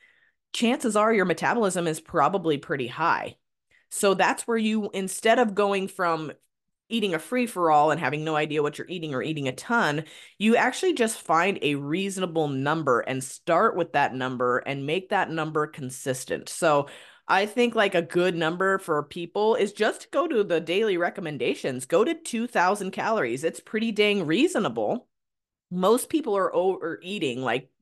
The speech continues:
far beyond two thousand calories, right? Go to two thousand calories and consistently track that for six to eight weeks and see how you do, because that's a safe number that's probably not going to negatively impact you. Now,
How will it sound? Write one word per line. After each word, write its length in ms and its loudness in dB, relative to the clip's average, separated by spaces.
far 200 6
beyond 400 0
two 140 -4
thousand 340 -2
calories, 560 -4
right? 340 0
Go 220 6
to 80 6
two 180 2
thousand 300 2
calories 440 2
and 160 0
consistently 600 -4
track 420 -2
that 240 0
for 140 -2
six 260 -8
to 100 -2
eight 200 2
weeks 260 0
and 120 -4
see 220 -6
how 140 2
you 180 2
do, 360 0
because 200 -4
that's 160 -2
a 60 -2
safe 460 0
number 320 4
that's 180 0
probably 560 2
not 320 2
going 220 -4
to 80 -2
negatively 760 -2
impact 600 -4
you. 240 -12
Now, 360 2